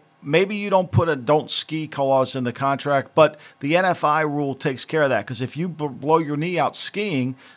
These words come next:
the club doesn't have to pay you. Any injury, and it's specifically written, any injury that occurs outside of the building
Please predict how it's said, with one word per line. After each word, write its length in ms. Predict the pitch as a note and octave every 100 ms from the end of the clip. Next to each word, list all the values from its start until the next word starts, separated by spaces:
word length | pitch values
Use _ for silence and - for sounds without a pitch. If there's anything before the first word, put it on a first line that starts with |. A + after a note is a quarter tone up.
| _ B2+
the 120 | C3+
club 340 | - C3+ B2+
doesn't 260 | B2 A#2+ C3
have 160 | C#3 -
to 60 |
pay 180 | - F#3+
you. 180 | F#3 -
Any 380 | - A3 C#4+ -
injury, 540 | G#3 A3 D#3+ G#2+ F2 -
and 120 | C#3+
it's 100 | D#3
specifically 680 | - F#3 - C4 B3 A3 G#3
written, 380 | F3+ A3 - F#3 - - _
any 320 | D#3+ G#3 A#3+ G3
injury 400 | A3 G3 D3+ C3
that 160 | D3
occurs 500 | D3+ - F#3+ E3+ C#3+ - -
outside 760 | F3+ A3+ - - G3+ G3+ G3
of 140 | F3+
the 80 | E3+
building 380 | D3+ D#3+ B2 C3+